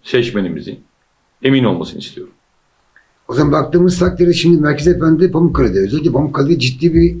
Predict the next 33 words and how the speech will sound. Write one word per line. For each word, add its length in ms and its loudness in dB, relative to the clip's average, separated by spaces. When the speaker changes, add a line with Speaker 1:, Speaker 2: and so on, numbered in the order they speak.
Speaker 2:
ülkücü, 420 2
milliyetçi 440 2
oy 160 4
var 200 -4
diyelim. 220 -8
Deniz'in 320 4
genelinde 460 4
var 100 2
ama 180 2
Speaker 1:
Evet, 360 0
komple. 260 2
Speaker 2:
e, 260 2
bunların 580 2
ne 200 0
kadarı 300 2
İYİ 200 0
Parti'ye 600 -2
gelebilir? 640 -6
Çünkü 240 2
Büyük 240 2
Birlik 220 -2
var, 160 2
her 100 2
zaman 240 0
diyoruz 240 4
ya, 140 -4
Milliyetçi 320 2
Hareket 220 -2
Partisi 360 -2
var, 240 -2
Zafer 400 -2
Partisi 600 0
var. 360 -2